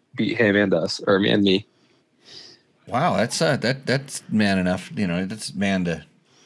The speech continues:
Speaker 2: anno-, announce that. You got beat by some chicks
Speaker 1: Uh-huh.
Speaker 2: back in the, in the, in the woods.
Speaker 1: Uh, I'm not.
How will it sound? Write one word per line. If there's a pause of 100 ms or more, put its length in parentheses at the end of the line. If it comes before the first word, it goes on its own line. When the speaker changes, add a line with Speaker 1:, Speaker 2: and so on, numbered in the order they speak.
(100)
Speaker 2:
anno-,
announce
that.
You
got
beat
by
some
chicks
Speaker 1:
Uh-huh.
Speaker 2:
back (140)
in
the, (120)
in
the,
in
the
woods. (840)
Speaker 1:
Uh,
I'm
not.